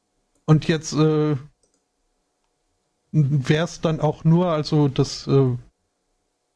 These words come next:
dann, äh, nehmen die Heterosexuellen ihnen das jetzt, äh, auch noch weg und wollen da auch in die, in, nach Hell, to Hell,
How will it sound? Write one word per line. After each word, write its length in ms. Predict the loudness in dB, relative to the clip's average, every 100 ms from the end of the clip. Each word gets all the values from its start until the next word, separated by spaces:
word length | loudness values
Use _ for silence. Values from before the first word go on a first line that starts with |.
| _ -2
dann, 320 | 2 2 2
äh, 280 | 0 2 2
nehmen 420 | 2 4 4 2
die 380 | 0 0 0 0
Heterosexuellen 880 | 0 -2 -2 -2 -4 -4 0 2 2
ihnen 260 | 2 2 0
das 240 | -4 -2
jetzt, 220 | -4 0
äh, 140 | 0 2
auch 260 | 0 -2
noch 220 | -6 -2
weg 220 | -2 -2 0
und 360 | 0 0 -2
wollen 200 | 0 0
da 140 | 0 0
auch 220 | -2 -2
in 160 | -2 -2
die, 220 | -2 -2
in, 300 | -4 -2 0
nach 220 | 0 -2
Hell, 280 | -2 0 0 -4 _ _ _ -4
to 140 | 2
Hell, 220 | 2 2